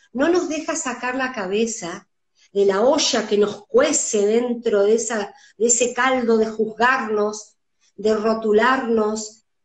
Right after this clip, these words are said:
de, de marginarnos unos a otros, porque tiene, porque no tiene, porque es europeo o es latino. O sea, todas esas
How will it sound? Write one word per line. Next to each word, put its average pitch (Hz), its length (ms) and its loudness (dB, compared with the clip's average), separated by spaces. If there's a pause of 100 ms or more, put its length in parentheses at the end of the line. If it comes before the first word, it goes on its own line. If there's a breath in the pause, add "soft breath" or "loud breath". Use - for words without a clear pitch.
(140)
de, 214 480 0
de 220 160 2
marginarnos 226 1000 0
unos 240 240 0
a 208 100 2
otros, 233 480 2
porque 220 280 -2
tiene, 269 380 -2
porque 220 320 -6
no 202 120 -2
tiene, 262 460 0
porque 233 480 -2
es 254 40 0
europeo 233 720 2
o 214 160 6
es 233 200 0
latino. 233 800 0 (840)
O 240 120 -6
sea, 226 460 -2
todas 392 240 2
esas 349 300 -2